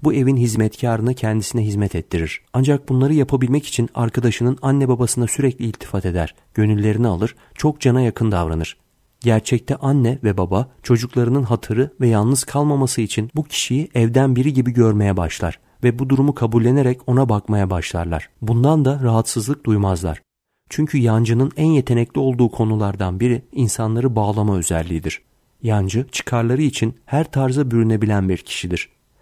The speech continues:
Halk arasındaki deyimle herkesin nabzına göre şerbet vermeyi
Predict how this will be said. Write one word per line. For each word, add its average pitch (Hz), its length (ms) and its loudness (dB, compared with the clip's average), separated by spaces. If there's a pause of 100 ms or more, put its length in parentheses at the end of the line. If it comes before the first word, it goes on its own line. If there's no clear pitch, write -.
(300)
Halk 151 320 0
arasındaki 127 540 -4
deyimle 123 460 0
herkesin 135 520 -2
nabzına 117 400 0
göre 131 220 2
şerbet 117 520 -2
vermeyi 92 420 -2